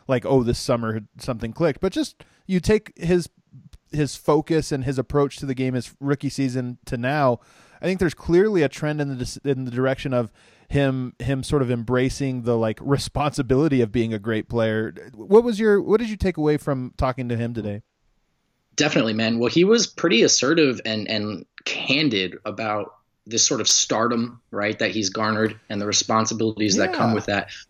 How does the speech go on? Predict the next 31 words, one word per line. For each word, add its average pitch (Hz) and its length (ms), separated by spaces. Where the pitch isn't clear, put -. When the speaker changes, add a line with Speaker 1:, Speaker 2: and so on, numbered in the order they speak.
Speaker 2:
You 147 220
know 202 180
as 120 120
well 120 140
as 107 100
anyone, 117 300
Adam, 101 220
how 110 240
hard 95 300
it 107 120
can 113 120
be 113 240
to 104 60
get 98 160
Jokic 107 340
to - 80
talk 101 300
about 120 240
those 135 180
things. 170 300
Speaker 1:
<laughs> - 200
Speaker 2:
Today, - 480
he 180 140
flat 143 320
out 135 180
said, 110 440
"I - 140
wanna 180 200
be 165 140
an 135 60
all-star." - 520